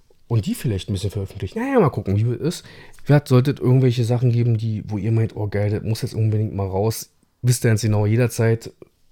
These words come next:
info at mein blaulicht und ich punkt de. Natürlich zusammengeschrieben, ne? Oder halt über Instagram Sprachnachrichten schicken oder schreibt uns an. Vielleicht gibt's ja mal so eine Sache. Vielleicht machen wir irgendwann mal eine Rubrik auf, wo man so sagt von wegen, ja,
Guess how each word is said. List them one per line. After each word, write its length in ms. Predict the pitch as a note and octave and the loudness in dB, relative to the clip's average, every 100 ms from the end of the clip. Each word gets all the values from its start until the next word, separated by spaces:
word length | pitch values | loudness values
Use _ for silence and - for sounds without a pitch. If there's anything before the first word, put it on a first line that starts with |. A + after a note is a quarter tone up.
| - | 2
info 380 | D3 C#3+ C#3 A2 | 2 2 0 -2
at 160 | - | 0
mein 140 | A2+ G#2+ | 0 2
blaulicht 380 | G2+ G#2 G2+ | 0 -2 -4
und 120 | F#2+ C2 | -6 -6
ich 260 | F#2+ - | -8 -8
punkt 260 | G#2+ G2+ - | -6 -6 -6
de. 720 | F#2 G2+ G#2 G#2+ A#2 E3 A3+ - - - - _ - | -4 0 0 0 -2 -4 -4 -6 -18 -20 -20 _ -8
Natürlich 240 | F#2+ F#2+ | -6 -6
zusammengeschrieben, 540 | F2+ F#2+ B2 - G#3 F#3 | -2 0 0 0 -2 -2
ne? 240 | A#2+ E3+ - _ _ _ _ _ - | 0 -2 -6 _ _ _ _ _ -4
Oder 400 | A#2+ B2+ A#2 G#2+ | 2 2 2 0
halt 460 | G#2+ G#2 G#2+ - - - | 0 0 -4 -10 -18 -10
über 240 | A2 G2 | -4 -2
Instagram 600 | F#2 - G#2 G2 F#2+ G2 - | -4 -4 -4 -4 -4 -4 -6
Sprachnachrichten 840 | - - E2+ E2 F#2+ F#2 - - | -12 -4 -4 -2 -2 -4 -8 -8
schicken 520 | - F#2+ F#2+ F#2+ F#2+ E2+ | -8 -6 -4 -4 -6 -6
oder 320 | G2 F2 F2 | -6 -6 -8
schreibt 320 | - G2 F2+ | -8 -6 -6
uns 160 | F#2+ - | -8 -6
an. 260 | G2 G2 - - - - - - - - - - - | -2 -2 -4 -14 -20 -20 -20 -20 -20 -20 -20 -20 -20
Vielleicht 320 | - - A2 - | -6 2 2 0
gibt's 220 | - - | -4 0
ja 100 | G#2+ | 2
mal 180 | G#2 G2 | 2 0
so 100 | G2 | 0
eine 140 | G2 | -2
Sache. 360 | F#2 F#2 G2+ F#2+ | -2 -4 -4 -2
Vielleicht 260 | A2 - | -4 -2
machen 140 | A3 G3+ | 2 4
wir 60 | |
irgendwann 200 | D#3+ D3 | 6 8
mal 40 | B2 | 8
eine 80 | A2 | 6
Rubrik 380 | G#2+ - D3 F3+ | 2 -4 -4 -6
auf, 200 | - B2+ | -8 -4
wo 60 | |
man 200 | G2 F#2 | -2 -2
so 100 | F#2 | -4
sagt 320 | F#2 F2 - | -6 -8 -8
von 180 | - F2 | -6 -6
wegen, 320 | E2+ F2+ F2+ | -4 -6 -4
ja, 280 | F#2+ A#2 A#2 | -2 -2 -2